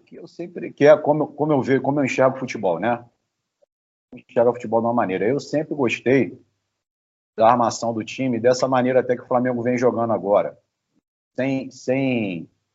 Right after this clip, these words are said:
é, dois volantes ali na frente, que sejam só destruidores.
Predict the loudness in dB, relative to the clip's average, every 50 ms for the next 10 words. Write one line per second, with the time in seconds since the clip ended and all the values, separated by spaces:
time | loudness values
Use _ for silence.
0 | _ _ _ _ _ _ _ _ _ _ -2 0 2 2 2 2 0 2 2 4
1 | 4 4 2 0 0 2 2 2 0 0 -2 -4 -2 -2 -2 -2 -2 -2 -4 -6
2 | -6 -4 -2 -2 -2 -2 -2 -6 -10 -6 -4 -4 -4 -4 _ -6 -4 -4 -2 2
3 | 2 2 2 2 -2 -6 -4 -2 -2 -2 0 0 0 2 2 0 -2 -8 -14 -16
4 | -18